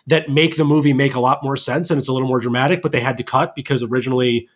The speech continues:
it was four hours, and the studio was like, "Yeah, that's not a thing, Ben. You can't do that." Um, I love that they did the premiere at Fenway Park. I honestly think this is among, among best,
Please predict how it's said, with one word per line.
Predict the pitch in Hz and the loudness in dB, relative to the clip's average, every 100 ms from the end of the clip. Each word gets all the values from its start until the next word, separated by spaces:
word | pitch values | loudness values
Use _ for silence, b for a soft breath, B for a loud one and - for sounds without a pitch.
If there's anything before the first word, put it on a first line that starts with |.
| - | -18
it | |
was | 113 - | -14 -12
four | 127 110 | -6 -4
hours, | 101 127 147 | -4 -2 -4
and | 123 107 107 | -4 -10 -12
the | |
studio | - 123 113 107 | -6 -6 -6 -8
was | 107 | -8
like, | 117 107 | -8 -6
"Yeah, | 120 | -6
that's | 117 113 | -6 -6
not | 120 104 | -8 -10
a | |
thing, | - 120 131 | -12 -10 -4
Ben. | 151 160 | -4 -4
You | 120 | -8
can't | - 113 101 | -12 -16 -14
do | 110 | -8
that." | 160 175 - b b b b b | -2 -2 -4 b b b b b
Um, | 139 135 135 123 123 - | 0 2 4 0 -4 0
I | 165 | 2
love | 147 160 180 | 4 6 6
that | 175 190 | 4 2
they | 170 | 2
did | 165 | 2
the | 156 | 0
premiere | 147 143 143 | 2 2 4
at | 139 | 2
Fenway | 147 123 120 | -2 -2 -4
Park. | 113 165 185 185 - b b b - | 0 0 0 -2 -12 b b b 0
I | 156 | 2
honestly | 185 185 233 247 | 6 4 4 2
think | 208 202 | 0 2
this | 185 | 2
is | 165 | 2
among, | 156 147 156 170 170 - 160 | 2 6 6 4 0 -2 -4
among | 151 147 147 156 | 0 4 4 4
best, | 143 151 - - - | 2 2 0 -6 -16